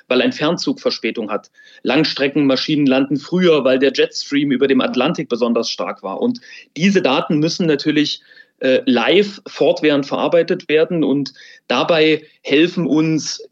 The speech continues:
im Terminal selber eine Vielzahl an Sensoren. Die spielen hier eine zentrale Rolle für uns, denn so können wir Füllstände frühzeitig, äh, erkennen. Wir können, äh,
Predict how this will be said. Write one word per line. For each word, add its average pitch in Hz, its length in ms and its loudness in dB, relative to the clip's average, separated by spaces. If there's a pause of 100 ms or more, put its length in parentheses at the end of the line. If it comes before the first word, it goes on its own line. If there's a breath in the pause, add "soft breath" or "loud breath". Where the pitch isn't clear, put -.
(160)
im 196 260 4
Terminal 151 560 0
selber 170 640 2
eine 131 180 0
Vielzahl 190 640 0
an 131 160 2
Sensoren. 139 800 2 (120)
Die 135 80 0
spielen 165 380 -2
hier 151 100 2
eine 147 140 2
zentrale 127 500 0
Rolle 120 280 4
für - 120 -2
uns, 202 360 0 (340 loud breath)
denn 139 100 4
so 160 200 2
können 165 260 2
wir 156 240 4 (480 soft breath)
Füllstände 170 640 2
frühzeitig, 160 800 0
äh, 139 320 0
erkennen. 156 580 -2
Wir 143 100 0
können, 147 480 -2
äh, 127 140 0